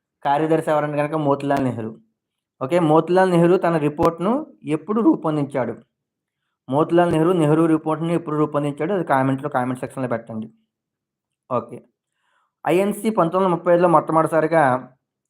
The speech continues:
అధికారపూర్వకంగా రాజ్యాంగ పరిషత్ను డిమాండ్ చేసిందని చెప్పి చెప్పుకోవచ్చు. ఐఎన్సీ అయితే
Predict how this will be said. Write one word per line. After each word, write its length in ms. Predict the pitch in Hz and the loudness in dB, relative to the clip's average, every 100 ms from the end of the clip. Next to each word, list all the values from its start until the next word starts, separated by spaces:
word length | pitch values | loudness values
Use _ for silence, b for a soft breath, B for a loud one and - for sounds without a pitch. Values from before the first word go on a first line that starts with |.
| _ _ _ _ | _ _ _ _
అధికారపూర్వకంగా 1300 | 135 156 175 185 190 185 160 160 156 156 147 127 131 | 0 0 4 4 4 4 2 2 0 2 4 2 -2
రాజ్యాంగ 420 | 127 143 156 170 175 | 2 4 4 0 0
పరిషత్ను 460 | 170 147 151 160 | 0 -2 -4 -4
డిమాండ్ 340 | 151 135 135 135 | -2 0 2 0
చేసిందని 320 | 131 135 135 | -2 -4 -4
చెప్పి 180 | 127 127 | -6 -6
చెప్పుకోవచ్చు. 500 | 123 113 120 113 117 | -10 -10 -12 -8 -6
ఐఎన్సీ 340 | 117 113 117 | -6 -6 -10
అయితే 280 | 110 110 | -12 -12